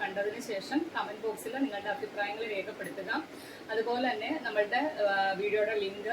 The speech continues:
നിങ്ങളുടെ WhatsApp സ്റ്റാറ്റസ് ആയിട്ട് ഇരുപത്തിനാല് മണിക്കൂർ വെച്ചതിന് ശേഷം സ്ക്രീൻഷോട്ട് എടുത്ത് നിങ്ങളുടെ നെയിം ഉൾപ്പെടെ തന്നെ നമ്മുടെ WhatsApp നമ്പറിലേക്ക് അയച്ചു തരിക. അതുപോലെ തന്നെ ഒരു മാസത്തിൽ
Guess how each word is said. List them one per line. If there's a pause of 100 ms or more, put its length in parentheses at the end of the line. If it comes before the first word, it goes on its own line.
നിങ്ങളുടെ
WhatsApp
സ്റ്റാറ്റസ്
ആയിട്ട്
ഇരുപത്തിനാല്
മണിക്കൂർ
വെച്ചതിന്
ശേഷം
സ്ക്രീൻഷോട്ട്
എടുത്ത്
നിങ്ങളുടെ
നെയിം
ഉൾപ്പെടെ
തന്നെ
നമ്മുടെ
WhatsApp
നമ്പറിലേക്ക്
അയച്ചു
തരിക. (480)
അതുപോലെ
തന്നെ
ഒരു
മാസത്തിൽ